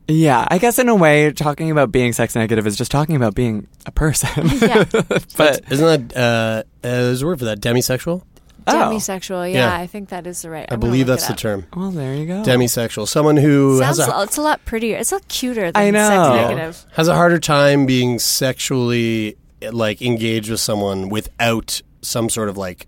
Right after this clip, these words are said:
Speaker 3: closeness or intimacy.
Speaker 1: For sure.
Speaker 2: Sexually
Speaker 3: Um,
Speaker 2: attracted to people only after a strong emotional bond has been formed.
Speaker 3: That's
Speaker 1: Okay,
Speaker 3: a
Speaker 1: well,
Speaker 3: better
Speaker 1: there
Speaker 3: way
Speaker 1: you
Speaker 3: of putting it.
Speaker 1: go.
Speaker 2: There you
Speaker 3: Yeah.
Speaker 2: go.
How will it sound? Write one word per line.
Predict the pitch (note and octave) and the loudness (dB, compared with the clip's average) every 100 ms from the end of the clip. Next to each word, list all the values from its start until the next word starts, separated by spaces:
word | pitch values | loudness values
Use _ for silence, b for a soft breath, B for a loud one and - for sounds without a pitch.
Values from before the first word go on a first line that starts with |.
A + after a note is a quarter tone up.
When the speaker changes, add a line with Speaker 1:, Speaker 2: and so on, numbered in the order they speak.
| _ | _
Speaker 3:
closeness | - A2+ F#2+ - - A2+ G2 - | -6 -4 -4 -6 -6 -6 -6 -6
or | B2+ G2 F#2 | -6 -8 -6
intimacy. | G2 G#2 G2 - F#2 F2+ | -8 -8 -8 -8 -8 -4
Speaker 1:
For | C#3 | -4
sure. | B2 A#2+ G3+ A#2 A2 | -2 -2 -2 -4 -6
Speaker 2:
Sexually | - - G#3 G#3 C#4 | -4 -4 -2 -2 -4
Speaker 3:
Um, | B3 | -4
Speaker 2:
attracted | A#3+ G#3 A3 G#3 | -4 -4 -6 -8
to | G3+ | -8
people | G#3 G3 - F#3 F3+ - | -10 -10 -6 -4 -6 -6
only | C4+ D4+ | -8 -6
after | C#4 B3+ A3+ | -6 -6 -6
a | |
strong | G3+ G#3 G3 F#3+ | -6 -4 -4 -4
emotional | F3 F3+ - F3+ | -8 -8 -10 -10
bond | E3 D#3+ D#3+ | -10 -10 -10
has | E3+ - | -12 -14
been | D#3+ | -16
formed. | E3 - D#2+ F3 - - | -14 -16 -16 -18 -20 -18
Speaker 3:
That's | G2 A3 A#3 | -4 -2 0
Speaker 1:
Okay, | F#3+ | 0
Speaker 3:
a | A#2+ | 0
Speaker 1:
well, | A2+ | 0
Speaker 3:
better | A2 | 0
Speaker 1:
there | E3+ | 0
Speaker 3:
way | C3+ | 0
Speaker 1:
you | |
Speaker 3:
of | D#3 | 0
putting | A3 | 0
it. | |
Speaker 1:
go. | D3 A2+ | -2 -4
Speaker 2:
There | C#4 | -6
you | |
Speaker 3:
Yeah. | - E3 | -6 -6
Speaker 2:
go. | E3 | -8